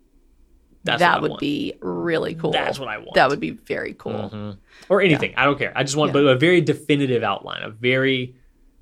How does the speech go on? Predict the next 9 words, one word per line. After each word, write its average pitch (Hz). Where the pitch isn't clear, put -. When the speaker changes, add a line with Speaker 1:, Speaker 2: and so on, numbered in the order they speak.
Speaker 1:
very 117
tight, -
close, 127
easily, 131
you 131
know, -
Speaker 2:
Yeah. 180
Speaker 1:
uh, -
visible 110